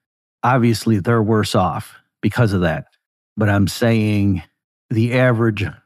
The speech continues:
non-slave, certainly if we separate out the different groups of people and we look at the people who were not directly participating in the slave trade and who didn't directly own slaves, that I'm saying that general mass of people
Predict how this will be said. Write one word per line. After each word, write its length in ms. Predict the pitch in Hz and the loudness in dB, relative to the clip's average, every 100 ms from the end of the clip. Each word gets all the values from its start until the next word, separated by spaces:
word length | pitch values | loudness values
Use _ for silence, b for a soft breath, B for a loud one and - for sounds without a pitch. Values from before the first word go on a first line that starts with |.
| _ _ | _ _
non-slave, 1120 | 110 120 131 143 131 - 95 87 80 87 101 - _ _ _ _ | 0 2 4 4 2 0 -2 0 0 -2 -4 -10 _ _ _ _
certainly 340 | - 147 127 113 | -2 0 2 0
if 100 | 98 | 2
we 180 | 107 98 | 0 0
separate 480 | - 127 113 117 | -2 -2 0 0
out 280 | 113 110 107 | 2 2 2
the 180 | 101 95 - | 0 -2 -6
different 280 | - - 101 | -8 -4 0
groups 220 | 123 - | 0 0
of 60 | 90 | 0
people 500 | 143 135 90 95 95 _ _ _ | 2 2 0 -4 -6 _ _ _
and 120 | 117 110 | 0 2
we 80 | |
look 180 | 107 117 | 2 0
at 60 | 117 | -2
the 80 | 104 | -2
people 320 | - 113 104 | -2 0 0
who 140 | - | 0
were 180 | 117 113 | 0 2
not 320 | 104 117 117 - _ _ | 2 2 -2 -6 _ _
directly 420 | 117 110 113 123 | 0 0 0 -2
participating 720 | 113 104 123 117 - 113 113 | -2 -2 -2 -2 -2 0 2
in 100 | 110 | 2
the 80 | 101 | 0
slave 420 | - 113 120 113 | 0 0 2 2
trade 420 | - 110 95 98 | 0 -2 0 -2
and 120 | 95 | -2
who 100 | 92 | 0
didn't 400 | 101 113 110 110 - _ _ _ _ | 0 2 2 2 -2 _ _ _ _
directly 420 | 113 113 113 117 110 | -2 0 0 -2 -2
own 300 | 113 107 110 | 0 0 0
slaves, 800 | - - 120 104 76 87 104 - _ _ _ _ _ _ | -2 -4 -2 0 -2 -4 -6 -8 _ _ _ _ _ _
that 100 | 101 | -2
I'm 80 | 92 | -2
saying 320 | - 107 101 | 0 0 0
that 280 | 107 117 127 | 0 -2 -2
general 420 | 113 113 110 110 | 0 2 2 2
mass 360 | 104 104 101 - | 2 2 0 -2
of 180 | 90 | -6
people 560 | - 127 113 87 92 92 | 0 0 0 -2 -2 -6